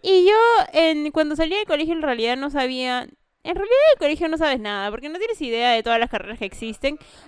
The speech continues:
Entonces, chicos, si están en el colegio, respiren un rato, <laughs> este,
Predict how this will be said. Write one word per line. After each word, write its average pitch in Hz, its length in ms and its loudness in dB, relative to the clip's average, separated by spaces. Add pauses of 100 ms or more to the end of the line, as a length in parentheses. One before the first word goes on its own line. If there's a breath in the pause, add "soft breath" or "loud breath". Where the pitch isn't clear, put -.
Entonces, 359 480 -4 (100)
chicos, 370 300 -6
si 359 80 -2
están 381 240 0 (120)
en 370 60 -2
el 277 60 -8
colegio, 285 480 -2 (1400)
respiren 302 540 2
un 254 120 -2
rato, 285 640 0
<laughs> 320 140 -6
este, 247 400 -4